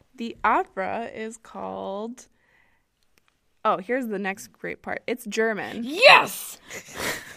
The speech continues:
Speaker 1: Uh, the opera is called Der Rosenkavalier.
Speaker 2: Ah, nice.
Speaker 1: What's that mean?
Speaker 2: The, the Rose Knight, or, like, the, the Pink Knight, right?
Speaker 1: Yeah, Rose
Speaker 2: Yeah.
Speaker 1: Knight, yeah.
Speaker 2: Yeah.
Speaker 1: Um, yeah.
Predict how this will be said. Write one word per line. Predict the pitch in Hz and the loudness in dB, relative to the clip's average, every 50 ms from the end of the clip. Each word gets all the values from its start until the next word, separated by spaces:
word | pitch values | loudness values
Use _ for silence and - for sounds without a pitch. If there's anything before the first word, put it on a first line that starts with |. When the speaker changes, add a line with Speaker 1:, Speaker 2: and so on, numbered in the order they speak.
| - - 302 - - - - - - - - - - - - - - 762 740 698 659 622 571 508 403 359 - _ - - | -16 -16 -18 -18 -18 -16 -14 -12 -12 -12 -12 -12 -14 -10 -4 2 4 6 6 6 6 4 2 0 -4 -8 -10 _ -2 2
Speaker 1:
Uh, | 262 262 269 269 | 2 4 4 2
the | 277 277 - | 0 0 2
opera | - 247 247 247 - 320 | 4 4 4 2 0 -2
is | 349 330 | -4 -4
called | - - 262 233 220 220 | -4 -4 -2 -2 -2 0
Der | 226 220 214 202 | -2 -2 -2 -2
Rosenkavalier. | 196 202 208 214 233 247 240 233 - 233 214 202 202 196 190 175 165 151 - 92 - 233 - _ _ _ _ _ _ - | -2 -2 -2 -2 -2 -2 -4 -4 -4 -4 -2 -2 -2 -2 -2 -2 -4 -4 -4 -4 -6 -8 -12 _ _ _ _ _ _ -4
Speaker 2:
Ah, | 494 554 554 539 508 480 427 381 339 302 277 254 226 214 196 202 208 240 - _ _ _ _ _ _ _ _ _ _ 403 453 523 539 508 | 0 2 4 4 4 4 4 4 4 6 6 4 4 2 0 -2 -4 -10 -12 _ _ _ _ _ _ _ _ _ _ -4 0 2 4 4
nice. | 359 247 208 160 - - | 4 2 2 0 -4 -4
Speaker 1:
What's | - 254 254 - | -4 -4 -4 -4
that | 302 285 | -6 -6
mean? | 254 285 285 220 196 - - 240 - - | -6 -6 -6 -6 -6 -8 -10 -10 -10 -4
Speaker 2:
The, | 240 277 277 277 277 269 269 262 240 - | 0 2 4 6 6 6 6 6 4 2
the | 233 262 | 0 0
Rose | 240 269 320 370 339 - | 2 2 2 2 0 0
Knight, | 220 190 175 165 147 - - | -2 -4 -4 -4 -4 -6 -4
or, | - 226 214 | -2 0 0
like, | 202 202 - - | 0 0 0 2
the, | 214 196 185 180 185 | 2 2 2 2 -2
the | 208 | -4
Pink | - - 359 427 370 - - | -8 -6 -6 -6 -4 -4 -6
Knight, | 208 170 139 - - - _ - | -6 -6 -6 -6 -10 -14 _ -10
right? | - 233 262 320 370 | -6 -4 -2 -2 -2
Speaker 1:
Yeah, | 440 415 240 208 - | -2 -2 -2 -4 -4
Rose | 226 254 285 240 - | -2 0 0 0 0
Speaker 2:
Yeah. | 233 202 | -2 -6
Speaker 1:
Knight, | - - | -8 -6
yeah. | 254 254 208 - | -8 -8 -6 -4
Speaker 2:
Yeah. | 254 214 - - - - - _ - - | -4 -6 -6 -6 -12 -18 -20 _ -4 0
Speaker 1:
Um, | - 262 262 254 247 247 247 240 240 254 _ _ _ _ - | 2 4 4 4 2 0 -2 -4 -6 -8 _ _ _ _ 0
yeah. | - 480 508 190 170 220 | 4 4 6 4 4 2